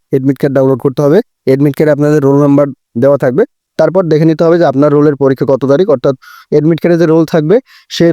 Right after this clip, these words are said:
রোলের সাথে এখানে মিলিয়ে নেবেন যে কত তারিখ আপনাদের মাঠ কার্যক্রম অনুষ্ঠিত হবে। সেই তারিখে আপনি আপনার অ্যাডমিট কার্ড বা অন্য যত কাগজপত্র আছে সেগুলো নিয়ে এখানে যে স্থানের কথা বলছে এই স্থানে মাঠ কার্যক্রমে অংশগ্রহণ করবেন এবং বাংলাদেশের সকল জেলার প্রার্থীদের কিন্তু মাঠ কার্যক্রম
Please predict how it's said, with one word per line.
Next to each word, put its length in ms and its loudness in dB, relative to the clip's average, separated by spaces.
রোলের 280 2
সাথে 240 0
এখানে 260 0
মিলিয়ে 300 2
নেবেন 260 2
যে 160 2
কত 200 0
তারিখ 220 0
আপনাদের 260 0
মাঠ 240 0
কার্যক্রম 380 0
অনুষ্ঠিত 300 -2
হবে। 120 2
সেই 220 0
তারিখে 320 0
আপনি 180 0
আপনার 200 -2
অ্যাডমিট 320 0
কার্ড 140 -2
বা 80 2
অন্য 180 0
যত 100 0
কাগজপত্র 400 -2
আছে 120 0
সেগুলো 280 2
নিয়ে 160 2
এখানে 260 0
যে 120 4
স্থানের 320 0
কথা 200 0
বলছে 220 0
এই 100 2
স্থানে 240 -2
মাঠ 260 0
কার্যক্রমে 400 0
অংশগ্রহণ 360 0
করবেন 260 2
এবং 100 2
বাংলাদেশের 340 0
সকল 400 -2
জেলার 240 0
প্রার্থীদের 400 -2
কিন্তু 180 2
মাঠ 200 -2
কার্যক্রম 380 0